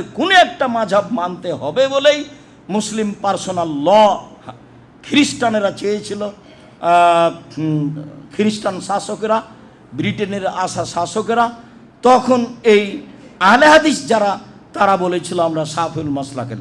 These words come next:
লোক।" ওই সুবাদে এখনও যারা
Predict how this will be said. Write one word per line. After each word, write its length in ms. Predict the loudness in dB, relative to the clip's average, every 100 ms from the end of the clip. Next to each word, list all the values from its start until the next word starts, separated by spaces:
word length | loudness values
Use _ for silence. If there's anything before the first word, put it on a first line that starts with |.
| -14
লোক।" 120 | -16 -20 -20 -20 -20 -20 _ -20 _ _ _ 2
ওই 160 | 4 4
সুবাদে 720 | 0 -2 2 4 6 4 2 0
এখনও 420 | 2 2 0 -2
যারা 340 | 0 2 2